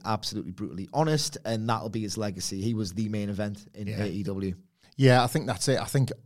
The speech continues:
Speaker 3: it would be wild to suggest that a locker room that has never spent time with C M Punk doesn't get something from his dark arts genius of the things that we can never see.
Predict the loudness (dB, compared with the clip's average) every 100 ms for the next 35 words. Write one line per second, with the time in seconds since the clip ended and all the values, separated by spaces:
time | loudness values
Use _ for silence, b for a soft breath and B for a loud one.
0 | -8 -2 2 4 8 8 6 4 6 8
1 | 8 4 -2 -2 0 0 0 0 0 -2
2 | b b b _ 0 6 8 6 6 4
3 | 4 4 2 0 -2 0 2 2 2 2
4 | 2 0 -2 -8 -2 0 2 0 -2 -2
5 | -2 -2 -2 0 0 0 -2 -2 -2 -4
6 | -4 -2 -2 2 2 4 2 2 -2 -2
7 | 0 0 0 -2 -4 -2 -4 -4 -4 -4
8 | -2 -2 0 2 4 4